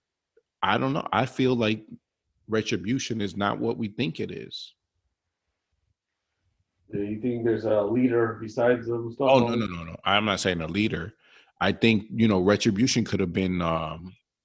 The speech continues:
Speaker 1: a
Speaker 2: Yeah.
Speaker 1: nice heel faction. You know, they're already using the term good, good guys in res-, in, in Retribution, you know? Uh, so I don't know what to think, you know, but even with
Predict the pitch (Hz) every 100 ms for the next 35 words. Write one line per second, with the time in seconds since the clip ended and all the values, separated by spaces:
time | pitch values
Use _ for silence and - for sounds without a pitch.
0 | _ _ - 92 80 90 101 101 107 -
1 | - 117 113 104 - 110 101 - - 117
2 | 120 - _ _ _ _ _ - - _
3 | _ _ _ _ - 101 98 98 95 98
4 | 117 117 107 110 101 98 92 - 101 95
5 | 80 - 107 104 - - - - 92 82
6 | 110 104 92 95 98 101 95 95 95 101
7 | 98 - 107 104 - 101 101 98 113 107
8 | 104 117 113 117 120 _ _ _ _ -
9 | 98 90 110 117 _ _ _ _ _ _
10 | - - 85 80 78 78 - 78 80 90
11 | 95 95 90 82 113 101 - _ 135 87
12 | 90 80 87 - _ _ _ _ _ 131
13 | 139 147 135 -